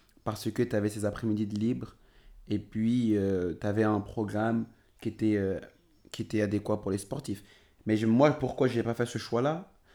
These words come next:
Parce que, en fait, quand tu te, on te rappelle de la feuille, fameuse fam-, feuille jaune que tu recevais du gymnase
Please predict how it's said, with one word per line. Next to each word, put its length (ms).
Parce 180
que, 400
en 100
fait, 320
quand 380
tu 100
te, 100
on 180
te 160
rappelle 280
de 60
la 120
feuille, 240
fameuse 320
fam-, 260
feuille 380
jaune 320
que 80
tu 140
recevais 420
du 120
gymnase 600